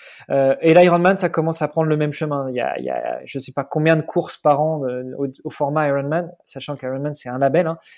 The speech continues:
mais il n'y a pas que Ironman qui fait des courses de cette, euh, distance-là. Euh, et, euh,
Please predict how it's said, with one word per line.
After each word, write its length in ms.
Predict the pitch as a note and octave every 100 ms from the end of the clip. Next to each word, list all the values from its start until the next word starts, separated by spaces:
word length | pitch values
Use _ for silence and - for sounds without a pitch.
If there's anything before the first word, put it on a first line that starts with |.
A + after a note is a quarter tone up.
| -
mais 100 | C3
il 40 |
n'y 60 | C3
a 40 |
pas 140 | B2+ C#3
que 280 | - F#3 F#3
Ironman 460 | D3 C#3 C#3+ D3
qui 140 | C#3+ C3+
fait 180 | - C3+
des 140 | B2+
courses 400 | - E3 - -
de 180 | C3 C3
cette, 400 | - C#3 C3 -
euh, 140 | B2+
distance-là. 720 | A#2+ C3 - C3+ B2 D3+ F#3 F3+ - - -
Euh, 160 | C3+ C3
et, 280 | D3+ D3 E3
euh, 160 | D3